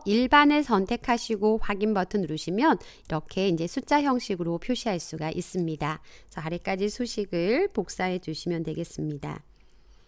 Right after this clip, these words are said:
다음은, 음, 씨십삼 셀의, 음, 예제를 보도록 하겠는데요. 오늘부터 시험 일시까지의 남은 일수를 표시하라고 했습니다. 마찬가지로 여러분이 오늘 날짜가 기준이 되기 때문에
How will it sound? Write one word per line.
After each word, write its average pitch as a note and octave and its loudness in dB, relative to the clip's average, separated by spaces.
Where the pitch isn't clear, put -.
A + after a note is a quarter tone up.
다음은, G#3 4
음, F3 0
씨십삼 D#4+ 4
셀의, F#3 0
음, E3+ -4
예제를 A3 0
보도록 F3+ -4
하겠는데요. A3 0
오늘부터 C4 2
시험 E4 4
일시까지의 G#3+ 0
남은 F#3+ 2
일수를 G3+ 0
표시하라고 A#3+ -2
했습니다. E3+ -2
마찬가지로 B3+ 0
여러분이 G#3+ 0
오늘 A#3 2
날짜가 G#3+ 0
기준이 G3 -2
되기 E3+ -2
때문에 F#3+ -2